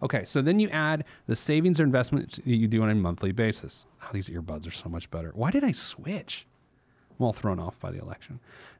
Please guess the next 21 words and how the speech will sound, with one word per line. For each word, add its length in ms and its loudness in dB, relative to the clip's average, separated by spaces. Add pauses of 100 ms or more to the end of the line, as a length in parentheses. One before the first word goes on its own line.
Next, 500 2
you 140 4
want 220 4
to 140 -2
add 280 2
in 260 4
any 320 4
amount 680 2 (1080)
that 160 0
goes 300 4
towards 400 2
paying 420 2
back 280 0
your 80 6
mortgage 580 4
principal 760 -2
on 160 2
a 80 4
monthly 400 2
basis. 480 -2 (340)
Okay. 360 0